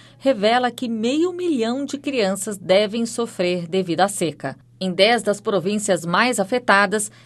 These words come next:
entre vinte a trinta por cento das fontes de água estão completamente secas. A insegurança alimentar e a falta de acesso à água própria para consumo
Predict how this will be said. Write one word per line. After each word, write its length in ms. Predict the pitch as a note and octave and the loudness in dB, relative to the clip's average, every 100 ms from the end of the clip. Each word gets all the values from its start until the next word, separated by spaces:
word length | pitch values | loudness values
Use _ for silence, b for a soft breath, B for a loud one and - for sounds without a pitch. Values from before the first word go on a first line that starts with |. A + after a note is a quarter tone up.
| b | b
entre 340 | G#3+ A3 C4 | -4 -2 -2
vinte 540 | G#3+ G#3+ C#4+ C#4+ - - | -2 -2 -2 -4 -8 -4
a 120 | A#3 | -4
trinta 420 | A#3 C4 D#4+ E4 | -4 -4 -2 -2
por 200 | D#4+ E4 | -2 -2
cento 360 | - B3 A#3+ B3+ | 0 -2 -2 0
das 240 | A#3+ A#3+ | 0 -2
fontes 400 | - G3+ G#3 A3 | -2 -2 -2 -4
de 100 | F#3+ | 2
água 420 | G#3+ F#3 F#3+ G3+ G#3 | 4 4 4 -2 -4
estão 340 | G3+ - G#3 | -6 -2 -2
completamente 840 | G#3+ - B3+ C#4 B3 B3 A3 F#3+ A#3 | 0 0 0 0 -4 -4 -4 -4 -6
secas. 580 | A3+ F3 D3 D3+ C#3+ - _ - | -2 0 0 -4 -4 -8 _ -4
A 140 | - | -2
insegurança 680 | G3 G3+ G#3 G3+ G#3+ C4 C4 | 0 0 2 4 2 2 0
alimentar 640 | B3 B3 B3 A#3 F#3 G3 | 0 0 -2 2 2 2
e 120 | G3 | 2
a 80 | G3+ | 0
falta 420 | G3 A3 A#3+ C4+ | 2 4 4 2
de 100 | B3+ | 0
acesso 460 | B3 A#3 F3+ F#3 F#3 | 0 0 0 0 0
à 80 | F#3+ | 2
água 400 | F3+ F3 D3 D3+ | 4 2 2 -2
própria 520 | - F#3 A#3 A#3+ C4+ | 2 4 4 2 -2
para 300 | C4+ A3 A3+ | 0 -2 -2
consumo 640 | B3+ C#4 - A3+ A3+ A#3+ | -6 -8 -4 -2 -2 -4